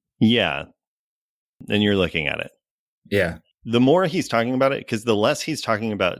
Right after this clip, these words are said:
Speaker 1: identifying details about Shamanda, and more he's just talking about how unique you are and how interesting you are. And there's a little bit of a sense of, like,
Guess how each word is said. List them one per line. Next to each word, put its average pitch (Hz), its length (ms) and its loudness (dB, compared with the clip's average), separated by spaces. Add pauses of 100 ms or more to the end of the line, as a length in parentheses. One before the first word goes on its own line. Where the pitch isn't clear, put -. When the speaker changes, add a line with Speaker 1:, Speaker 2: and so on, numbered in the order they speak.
Speaker 1:
identifying 127 800 -2
details 104 480 -2
about 90 260 0
Shamanda, 110 520 -2 (280)
and 98 160 0
more 120 280 4
he's 127 160 -4
just - 160 -6
talking 107 240 -2
about 92 240 -2
how 104 140 0
unique 92 500 -4
you 123 160 0
are 104 360 2
and 80 120 -6
how 85 180 -6
interesting 110 500 -2
you 101 160 -2
are. 95 300 0 (320)
And 110 100 -2
there's 117 180 2
a 120 60 4
little 131 320 4
bit 139 140 2
of 113 80 -2
a 101 60 0
sense 98 260 -4
of, 92 120 -6
like, 82 240 -2